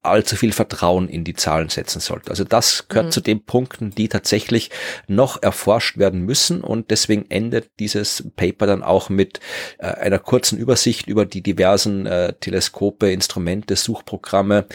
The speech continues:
Speaker 1: mit denen in Zukunft, äh, diese Fragen der Riesenmolekülwolken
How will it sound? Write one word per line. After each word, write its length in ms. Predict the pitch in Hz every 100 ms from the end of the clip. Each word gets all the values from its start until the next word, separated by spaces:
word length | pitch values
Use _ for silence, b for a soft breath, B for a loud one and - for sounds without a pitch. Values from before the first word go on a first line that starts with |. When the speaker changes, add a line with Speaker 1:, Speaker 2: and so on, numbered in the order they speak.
| B B -
Speaker 1:
mit 200 | 151 135
denen 220 | 143 131
in 200 | 113 -
Zukunft, 640 | - 139 139 127 - -
äh, 260 | 107 104 104 117 - 110
diese 240 | 104 107
Fragen 640 | - - 82 95 98 92 -
der 420 | 90 90 87 95
Riesenmolekülwolken 1040 | 95 101 90 87 98 85 85 82 85 85